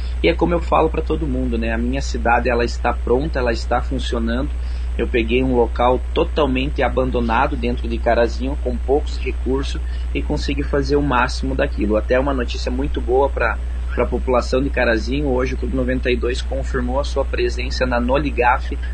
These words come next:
o maior campeonato de categorias de base do estado. Eu acredito que nunca na história de Carazinho teve uma categoria de base que participou desses campeonatos. Então vai ser o primeiro ano e é o Clube Noventa e dois que vai tá lá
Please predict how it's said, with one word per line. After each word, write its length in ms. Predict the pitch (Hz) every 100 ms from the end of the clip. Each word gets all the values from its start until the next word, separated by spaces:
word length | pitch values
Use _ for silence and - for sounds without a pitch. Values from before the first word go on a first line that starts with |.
| - -
o 60 | 123
maior 320 | 127 120 135
campeonato 580 | - 139 147 131 123 -
de 80 | 127
categorias 600 | 127 123 131 123 120 131
de 80 | 123
base 340 | 117 120 127
do 280 | - 107 135
estado. 640 | 160 - - 117 131 135 143 - - -
Eu 280 | 127 160 160
acredito 500 | 147 147 139 - -
que 120 | -
nunca 480 | 143 143 156 175 156
na 160 | 135 139
história 420 | - - 131 135
de 100 | 127
Carazinho 560 | - 127 120 - 143 139
teve 240 | - 131 139
uma 120 | 131
categoria 560 | 123 - 117 120 123 131
de 160 | 127
base 340 | 117 120 131 -
que 80 |
participou 640 | 131 123 - - 117 123 143
desses 320 | 131 - -
campeonatos. 680 | 131 120 120 117 131 - - - - -
Então 140 | 135
vai 120 | 135
ser 160 | 139 147
o 40 |
primeiro 560 | 143 - 135 131 156 143
ano 240 | 135 143
e 60 | 160
é 60 | 160
o 40 |
Clube 240 | 156 151
Noventa 320 | 156 151 151 156
e 40 |
dois 240 | 139 139
que 120 | - 143
vai 120 | 139
tá 180 | 135 131
lá 200 | 131